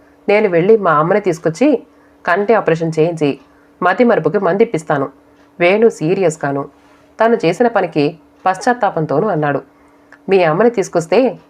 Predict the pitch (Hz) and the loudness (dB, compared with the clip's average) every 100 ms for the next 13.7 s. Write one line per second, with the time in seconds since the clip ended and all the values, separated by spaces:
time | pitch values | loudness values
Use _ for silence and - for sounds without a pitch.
0 | _ 175 226 233 196 160 208 165 202 214 | _ 0 2 2 0 0 0 0 0 0
1 | 175 165 170 208 180 175 151 - _ _ | -2 0 0 0 0 0 -2 -4 _ _
2 | _ 170 165 151 214 208 165 165 240 185 | _ 0 0 0 -2 -2 -2 -2 -2 -2
3 | 139 135 _ _ _ _ 156 165 202 196 | -4 -8 _ _ _ _ -4 0 0 0
4 | 165 - 185 151 139 143 _ _ _ _ | -4 -4 -2 -2 -4 -8 _ _ _ _
5 | _ _ 160 196 202 180 214 175 208 185 | _ _ 0 2 2 0 0 2 2 0
6 | 170 285 - _ _ _ _ 175 226 226 | 0 -2 -4 _ _ _ _ 2 2 2
7 | 156 190 180 160 156 160 135 - _ _ | 0 0 -2 -4 -4 -2 -4 -8 _ _
8 | _ _ _ - 185 180 160 165 202 233 | _ _ _ -4 -2 -2 0 0 0 0
9 | 214 202 165 165 165 165 196 190 185 - | 0 0 -2 -2 -2 0 0 -2 -2 0
10 | 151 190 165 160 147 - _ _ _ _ | 0 0 0 0 -2 -4 _ _ _ _
11 | 202 220 247 247 185 156 208 220 - 180 | 0 2 2 2 2 0 2 0 0 0
12 | 247 226 185 185 190 160 156 214 226 220 | 2 2 0 -2 -2 -2 0 2 2 0
13 | 202 - 196 180 175 160 - | -2 -2 -2 -2 -4 -8 -16